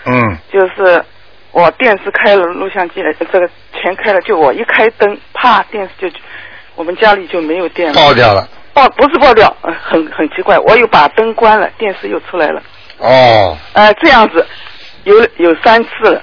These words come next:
Speaker 1: 哎呦。
Speaker 2: 一共这样三次。今天早上了，我起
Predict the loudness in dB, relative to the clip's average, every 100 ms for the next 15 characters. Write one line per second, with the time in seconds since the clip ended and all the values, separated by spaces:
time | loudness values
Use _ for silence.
0 | -4 -2 0 2 2 2 0 0 0 2
1 | 0 0 -2 -4 -6 -20 -20 -20 -4 0
2 | 2 2 4 2 2 2 2 4 4 4
3 | 4 2